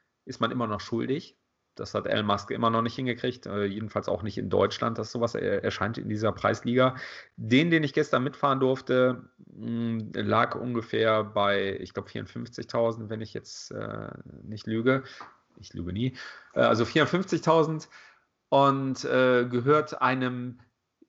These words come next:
ja, alten Blogger-Kollegen und, äh, zwar dem Christian Olsen. Und der Christian, äh, den kenn ich seit mehr als zwölf Jahren. Mittlerweile bloggt er auch nicht mehr aktiv, aber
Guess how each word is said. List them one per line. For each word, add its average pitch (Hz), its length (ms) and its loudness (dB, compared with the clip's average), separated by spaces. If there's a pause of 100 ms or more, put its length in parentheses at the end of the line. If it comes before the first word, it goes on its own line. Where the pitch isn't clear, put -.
ja, 143 300 2
alten 147 800 -6 (680)
Blogger-Kollegen 104 1300 2
und, 101 540 -14
äh, 104 320 -4
zwar 110 500 -2
dem 104 120 -6
Christian - 340 -6
Olsen. 127 320 0
Und 92 140 -4
der 101 80 -4
Christian, 170 680 -2
äh, 127 260 4
den 120 300 0
kenn 139 200 -2
ich - 280 -10 (220)
seit - 360 -4 (420)
mehr 113 220 0
als 107 160 -4
zwölf 107 320 -4
Jahren. 117 600 -2
Mittlerweile 123 580 2
bloggt 110 560 0
er 135 160 2
auch 143 180 0
nicht 160 220 -12
mehr 143 140 -2
aktiv, 180 640 -4
aber 131 640 4